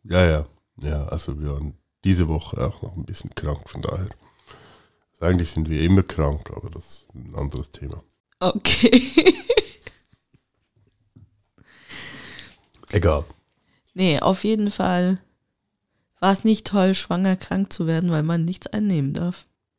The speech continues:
Speaker 1: Ja, das stimmt. Aber es war auch als Nicht-Schwangerer nicht cool, krank zu sein, von daher.
Speaker 2: Hat es dir nicht Hoffnung gegeben, dass du Medikamente nehmen durftest?
Speaker 1: Nee. Nee, gebracht haben sie ja nix. Also von daher, ich, ich hab mich genauso scheiße gefühlt.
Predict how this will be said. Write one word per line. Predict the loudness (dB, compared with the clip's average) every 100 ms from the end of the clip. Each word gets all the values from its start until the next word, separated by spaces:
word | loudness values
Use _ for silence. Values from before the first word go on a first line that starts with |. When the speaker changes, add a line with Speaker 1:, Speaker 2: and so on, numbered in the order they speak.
| _ _ -2
Speaker 1:
Ja, | 2 2
das | 0
stimmt. | -4 -6 -6 -6 -2
Aber | 2
es | 4 6
war | 6 6 2
auch | 0 -4 -2
als | -2 2
Nicht-Schwangerer | 2 0 -2 0 2 2 0
nicht | 0 -2 -4 -8
cool, | -4 -4 -6 -12 _ _ _ _ _ _ _ _ _ _ -8
krank | 0 2 0
zu | -2 -4
sein, | -2 -2
von | -4 -4
daher. | -2 -2 -2 -6 _ _ _ _ _
Speaker 2:
Hat | -4 -4
es | -6
dir | -2 0
nicht | 0 -2
Hoffnung | -2 0 2 2
gegeben, | 0 0 0
dass | 0 0
du | 0
Medikamente | 0 -2 -6 -10 -10 -8 -4 0
nehmen | 0 0 -2
durftest? | -4 -4 -10 -18 -18 _ _ _ _ _
Speaker 1:
Nee. | -2 0 0 -4 _ _ _ 0
Nee, | 6 6
gebracht | 6 4 2 2 2
haben | 2 2
sie | 0
ja |
nix. | 0 -2 -4
Also | -4 -2
von | -4
daher, | -4 0 0 0
ich, | -4 -10 -14
ich | -14 -16 -10
hab | -6
mich | -4
genauso | -2 -2 -2 -4
scheiße | -2 -4 -4 -6
gefühlt. | -6 -2 -2